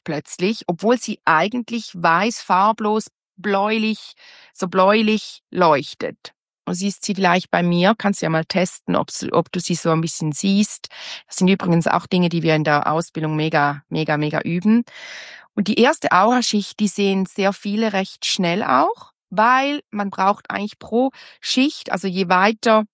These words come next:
man entwickelt ist, es hat mit deiner Seelenentwicklung zu tun, je weiter du entwickelt bist, desto mehr Auraschichten siehst du und desto besser nimmst du sie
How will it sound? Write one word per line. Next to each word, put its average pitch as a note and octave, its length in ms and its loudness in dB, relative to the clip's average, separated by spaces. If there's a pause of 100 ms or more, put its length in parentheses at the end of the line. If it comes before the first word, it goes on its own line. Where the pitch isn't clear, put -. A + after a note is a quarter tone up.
(160)
man F3+ 260 0
entwickelt B3+ 560 -2
ist, C4 180 0
es A3 100 -4
hat F#3+ 120 0
mit F3+ 140 -2
deiner E3 200 2
Seelenentwicklung F3 800 0
zu - 140 -12
tun, E3+ 260 -4
je F3 100 -2
weiter F#3 300 2
du F#3+ 80 -2
entwickelt G3+ 440 -4
bist, A3+ 220 -4
desto F#3 220 -4
mehr F#3 300 0
Auraschichten E3+ 800 2
siehst G3 380 -2
du A3 80 4
und G3+ 140 2
desto F3 260 -4 (100)
besser F#3+ 380 2 (320)
nimmst F#3 320 0
du F#3+ 40 -2
sie F3 300 -4